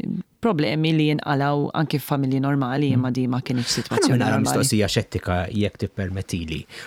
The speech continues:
Speaker 2: u ħanuża forsi ftit
Speaker 1: Le,
Speaker 2: kelma
Speaker 1: le,
Speaker 2: goffa
Speaker 1: please.
Speaker 2: wkoll, ta'. Ma bżajx li qed taħdmek hi wkoll?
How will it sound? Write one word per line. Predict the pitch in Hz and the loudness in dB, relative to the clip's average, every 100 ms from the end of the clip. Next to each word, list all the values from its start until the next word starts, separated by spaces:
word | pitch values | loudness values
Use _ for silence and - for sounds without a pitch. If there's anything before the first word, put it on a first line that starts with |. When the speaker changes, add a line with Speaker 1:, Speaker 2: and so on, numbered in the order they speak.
| - | -6
Speaker 2:
u | 90 | -4
ħanuża | 104 - 139 123 117 113 | -2 0 4 4 4 4
forsi | 110 113 | 2 0
ftit | - - - - 110 | -4 -10 -6 -2 2
Speaker 1:
Le, | 120 | 6
Speaker 2:
kelma | 117 | 6
Speaker 1:
le, | 117 | 6
Speaker 2:
goffa | 117 | 4
Speaker 1:
please. | 127 110 | 4 4
Speaker 2:
wkoll, | 110 82 | 2 0
ta'. | 120 104 - - - - | 0 0 -2 -16 -16 0
Ma | 147 120 | 2 4
bżajx | 107 185 - | 4 2 4
li | 107 101 | 2 2
qed | - 107 - | 0 -4 0
taħdmek | 135 95 117 113 | 0 4 4 4
hi | 92 | 0
wkoll? | 85 120 | 0 -2